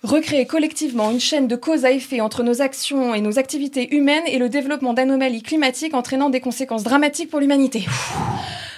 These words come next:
Oh, j'ai réussi. Alors, à l'exception de quelques mots compliqués comme, euh, forçage radiatif ou coccolithopore, je dois reconnaître que c'est plutôt, euh, bien vulgarisé. Le groupe se révèle plutôt collaboratif et le prof de techno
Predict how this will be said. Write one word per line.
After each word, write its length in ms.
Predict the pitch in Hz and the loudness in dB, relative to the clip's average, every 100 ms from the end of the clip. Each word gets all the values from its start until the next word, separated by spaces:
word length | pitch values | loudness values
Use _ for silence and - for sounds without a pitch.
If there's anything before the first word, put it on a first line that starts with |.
| - - | -10 -2
Oh, 40 | 339 | 0
j'ai 100 | 277 | 2
réussi. 300 | 247 - 233 - - - - - - - - - | 0 -2 -2 -2 -4 -12 -16 -12 -10 -10 -12 2
Alors, 240 | 220 180 - | 4 4 2
à 60 | 233 | 2
l'exception 480 | 277 302 302 - 285 | 2 -2 -6 -2 -2
de 120 | 214 | -2
quelques 260 | 254 254 | -2 0
mots 220 | 262 233 240 | 2 0 2
compliqués 500 | 262 247 226 262 254 | 0 -2 -4 -4 -2
comme, 220 | 202 190 | -4 -4
euh, 120 | 180 | -6
forçage 460 | 175 226 - 240 214 | -6 -6 0 0 2
radiatif 680 | 220 214 220 - 247 - - | 0 0 -2 -2 -6 -6 -2
ou 180 | 269 262 | 2 2
coccolithopore, 1000 | 254 262 269 214 214 208 202 214 294 220 - - | 4 0 2 -2 -2 -6 0 2 0 -2 -14 -16
je 140 | 196 233 | -6 0
dois 160 | 247 | 0
reconnaître 420 | - 214 190 202 | 0 -4 -4 -4
que 80 | - | -4
c'est 160 | 202 226 | -4 -6
plutôt, 400 | - 208 226 240 | -6 -4 0 0
euh, 200 | 208 175 | 0 -2
bien 220 | 170 233 | -2 0
vulgarisé. 680 | 240 214 202 196 165 190 349 - - - - | 0 -2 -4 -4 -4 -4 -6 -10 -18 -14 -2
Le 180 | 247 320 | 2 2
groupe 260 | 277 311 | 2 0
se 140 | - 202 | 0 -4
révèle 420 | 190 180 185 175 | -6 -6 -6 -6
plutôt 300 | - 311 269 | -10 -6 -6
collaboratif 840 | 262 185 175 175 170 - 262 - - - | -4 -4 -4 -8 -12 -8 -8 -8 -12 -4
et 100 | 277 | 0
le 100 | 214 | 0
prof 220 | - 226 | -2 -4
de 80 | 190 | -4
techno 460 | 185 180 214 285 | -6 -4 -2 -2